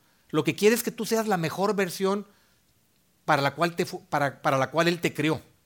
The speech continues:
Eso es lo que Dios quiere. Así que permitamos, ¿verdad?, que la palabra de Dios,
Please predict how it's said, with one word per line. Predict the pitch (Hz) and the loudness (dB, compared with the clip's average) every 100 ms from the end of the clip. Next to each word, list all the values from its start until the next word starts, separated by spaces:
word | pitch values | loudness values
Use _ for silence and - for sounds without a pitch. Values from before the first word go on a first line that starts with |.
| _ _ _ _ _ _ _ _ _ | _ _ _ _ _ _ _ _ _
Eso | 214 208 | -10 -4
es | 247 | 0
lo | 233 | 0
que | 170 | 0
Dios | 151 156 | -2 -4
quiere. | - 104 - _ _ _ _ _ _ _ _ _ _ _ _ _ - | -4 -6 -8 _ _ _ _ _ _ _ _ _ _ _ _ _ -6
Así | 202 | -2
que | 196 | -2
permitamos, | - 233 180 160 240 294 208 | 4 6 6 4 4 6 2
¿verdad?, | 160 143 175 214 _ _ _ _ | 0 0 -2 -4 _ _ _ _
que | - | 2
la | 175 165 | 6 6
palabra | 165 156 190 262 269 | 6 8 8 8 6
de | 208 | 6
Dios, | 185 185 180 - | 4 2 0 -6